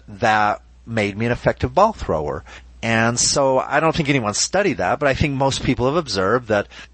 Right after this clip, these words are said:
a lot of girls have trouble throwing a baseball, and there's a lot, there's several who throw 'em really good, and most boys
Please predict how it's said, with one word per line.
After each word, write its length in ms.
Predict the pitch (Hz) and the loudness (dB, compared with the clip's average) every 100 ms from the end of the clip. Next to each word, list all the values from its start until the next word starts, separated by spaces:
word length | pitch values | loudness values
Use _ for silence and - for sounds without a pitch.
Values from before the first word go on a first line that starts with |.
| - | -12
a 60 | 104 | -4
lot 320 | 101 92 92 | 0 2 2
of 140 | 135 117 | 0 0
girls 480 | 107 90 117 147 | 2 2 0 -2
have 280 | 123 95 87 | -4 -4 -4
trouble 220 | - 98 | -2 -2
throwing 300 | 110 101 107 | 0 -2 -2
a 40 | 147 | -2
baseball, 500 | 87 85 - 87 117 | -2 -4 -4 -2 0
and 100 | 101 | 0
there's 140 | 98 | 0
a 60 | 110 | 2
lot, 300 | 110 135 - - | 2 0 -4 -4
there's 220 | 113 110 | -2 0
several 320 | - 131 151 | 0 0 0
who 140 | - | 0
throw 240 | 139 135 117 | 0 0 0
'em 100 | 113 | 0
really 180 | 131 151 | -4 -2
good, 260 | 90 104 | -4 -4
and 80 | 123 | -2
most 280 | 110 117 - | 0 0 -2
boys 460 | 104 117 135 - | -2 0 -2 -6